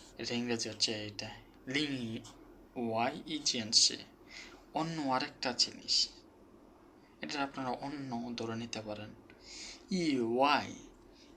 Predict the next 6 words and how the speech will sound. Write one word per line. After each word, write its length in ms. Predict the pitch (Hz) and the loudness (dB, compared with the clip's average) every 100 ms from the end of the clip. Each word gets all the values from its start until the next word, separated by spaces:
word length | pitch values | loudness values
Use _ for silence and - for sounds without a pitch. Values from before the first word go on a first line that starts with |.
| - | -6
ইউআই 880 | 165 151 123 110 113 127 143 135 - | -2 0 0 0 4 8 10 8 4
শব্দের 420 | - - 107 - 117 | 0 -2 -2 -2 -2
অর্থ 220 | 117 120 | 0 -2
কি? 400 | 117 131 131 180 196 - - - - - - - - - - - - - | -2 -2 0 -2 -4 -8 -20 -20 -20 -20 -20 -20 -20 -20 -14 -12 -12 0
অপ্রত্যাশিত 840 | - 143 - 135 - 120 - - 127 | 4 6 6 2 6 8 8 4 4
বা 440 | 117 117 123 208 | 4 4 4 4